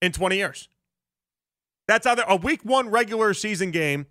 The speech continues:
against the reigning Super Bowl champs felt that big. Now, obviously, there was reasons why that game felt that big. If you beat the Chiefs, then you feel like you're doing something right. If you beat the Chiefs, then you're trending in the right direction. It's a good long-term approach to it all, yes. But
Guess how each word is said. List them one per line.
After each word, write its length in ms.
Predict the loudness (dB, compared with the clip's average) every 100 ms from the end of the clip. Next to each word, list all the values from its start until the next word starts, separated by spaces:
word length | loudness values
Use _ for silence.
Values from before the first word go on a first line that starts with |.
| _ -2
against 300 | -2 0 -2
the 80 |
reigning 480 | 0 0 0 -2 -6
Super 260 | -6 -6 -4
Bowl 220 | -2 -2
champs 480 | -2 -2 -2 -4 -10 _ _
felt 300 | 0 0 0
that 360 | 0 0 -4 0
big. 280 | 2 2 2
Now, 160 | -2 2
obviously, 480 | 2 2 -4 -4
there 140 | -2 0
was 180 | -2 -4
reasons 380 | -4 -4 -4
why 180 | -2 0
that 220 | 0 -4
game 200 | -2 -2
felt 280 | -2 -4 -2
that 240 | -4 -4 -4
big. 280 | -4 -4 -8 _
If 160 | -6 -2
you 80 | -2
beat 300 | -2 -2 -4
the 40 |
Chiefs, 360 | -6 -4 -4 -4
then 120 | -4
you 60 | -4
feel 240 | -2 0
like 180 | 0 0
you're 80 | -2
doing 240 | -2 -2
something 340 | -2 -4 -2
right. 280 | 0 0 -2
If 580 | _ _ _ _ _ _
you 80 | -4
beat 200 | -2 -2
the 60 |
Chiefs, 360 | -4 -4 -4 -4
then 100 | -4
you're 80 | -4
trending 460 | -2 -2 0 -2
in 80 | -2
the 80 | 0
right 200 | 0 0
direction. 520 | 0 0 0 -4 -14 -18 _ -12
It's 140 | -6
a 40 | -6
good 400 | -2 -2 0 2
long-term 520 | 2 2 -2 -2 -2
approach 420 | -4 -2 -2 -4
to 120 | -6 -2
it 60 |
all, 160 | 0 0
yes. 360 | 0 0 -4 -16 _ _ -4
But 160 | -2